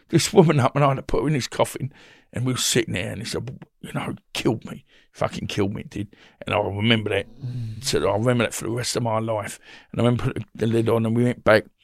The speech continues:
Speaker 1: And all I could ever say, you know, they say, "If you could see your mum now," which I said, "Mum, I'm so sorry.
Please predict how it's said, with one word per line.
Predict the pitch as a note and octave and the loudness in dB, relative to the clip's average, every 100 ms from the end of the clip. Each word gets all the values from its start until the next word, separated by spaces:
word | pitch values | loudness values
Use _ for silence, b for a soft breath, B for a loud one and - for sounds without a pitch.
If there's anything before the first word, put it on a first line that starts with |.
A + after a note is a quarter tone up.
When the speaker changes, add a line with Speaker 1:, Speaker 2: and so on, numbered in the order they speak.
| b b b | b b b
Speaker 1:
And | G#2 B2 | -2 4
all | C#3+ C#3+ | 6 6
I | A2 | 4
could | B2 | 4
ever | A#2 A2+ | 4 2
say, | - G#2 | 0 2
you | |
know, | C3 D#3 | 2 2
they | D3+ | 2
say, | C#3+ - | 4 4
"If | A2 | 4
you | B2 A#2 | 0 -2
could | B2+ | -2
see | - A#2+ | -2 0
your | A#2+ A#2 | 0 0
mum | A2+ A2 | 0 -2
now," | A2 G2+ | -4 -6
which | G#2+ A#2 A#2 | -8 -10 -8
I | G#2+ | -6
said, | A2 A2+ | 0 2
"Mum, | A2 A2 | 4 4
I'm | G#2 G2+ | 2 -4
so | A2+ | -4
sorry. | G2 - A2 - | -4 -4 -6 -8